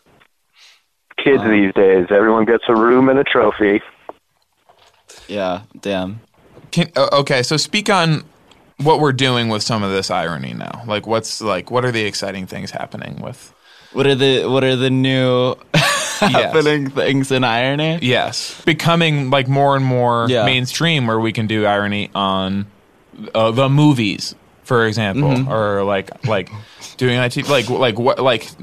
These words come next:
Speaker 3: talk
Speaker 2: Yeah.
Speaker 3: about some developments in this world.
Speaker 2: Um, yeah, I mean, irony poisoning is a real epidemic now.
Speaker 3: Yeah.
Speaker 2: Um, I think it's, uh, it's really, it's, it's broke our brains.
Speaker 3: Did it happen to you?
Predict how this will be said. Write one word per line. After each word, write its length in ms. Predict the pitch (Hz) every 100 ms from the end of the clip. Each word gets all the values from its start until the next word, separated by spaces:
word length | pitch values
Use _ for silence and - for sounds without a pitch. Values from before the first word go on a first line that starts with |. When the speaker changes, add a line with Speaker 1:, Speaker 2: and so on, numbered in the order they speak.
| - -
Speaker 3:
talk 200 | 160 147
Speaker 2:
Yeah. 80 | 113
Speaker 3:
about 180 | 131 -
some 160 | 135
developments 560 | 117 113 113 110 98 95
in 120 | 104
this 180 | 95 -
world. 400 | 104 101 85 57 -
Speaker 2:
Um, 600 | 120 135 131 127 120 117 123 - -
yeah, 200 | 156 135
I 60 |
mean, 260 | 139 139 127 -
irony 360 | 127 135 135
poisoning 680 | 135 143 123 123 120 120 120
is 180 | 110 107
a 100 | 95
real 460 | 95 113 107 104 98 90 - - - _
epidemic 640 | - 113 110 110 110 113 -
now. 420 | 120 113 110 120 _ _ _
Speaker 3:
Yeah. 380 | - 120 113 82 - -
Speaker 2:
Um, 600 | 101 98 92 90 92 101 110 _ _ _ _ _ _ _ _
I 60 | 104
think 220 | 107 104
it's, 260 | 107 - -
uh, 400 | 104 95 95 110 - _
it's 140 | -
really, 240 | 104 101 98 -
it's, 260 | 101 - -
it's 140 | - 98
broke 320 | - 104 104
our 100 | 104
brains. 540 | 101 104 110 120 - -
Speaker 3:
Did 140 | 139 135
it 100 | 127
happen 300 | 123 120 123
to 60 | 120
you? 340 | 113 113 147